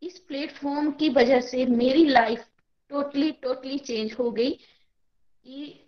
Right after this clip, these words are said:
इतनी खुशी की अनुभूति, इतनी आनंद की अनुभूति, खुश तो हर कोई रहता है, पर आनंद क्या है,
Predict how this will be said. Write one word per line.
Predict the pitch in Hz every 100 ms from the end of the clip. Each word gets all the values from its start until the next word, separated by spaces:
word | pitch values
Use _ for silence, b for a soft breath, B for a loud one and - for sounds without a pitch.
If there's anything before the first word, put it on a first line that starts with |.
| -
इतनी | 277 294 339
खुशी | 370 - 330 370
की | 359 349
अनुभूति, | 349 285 277 277 294
इतनी | 285 285 277
आनंद | 247 262 302 320
की | -
अनुभूति, | 330 285 240 262 269
खुश | 262 330 320
तो | 370
हर | 330 269
कोई | - 339
रहता | 330 254 -
है, | 285
पर | 330
आनंद | 349 - 269 294 349
क्या | 381 302 262
है, | 247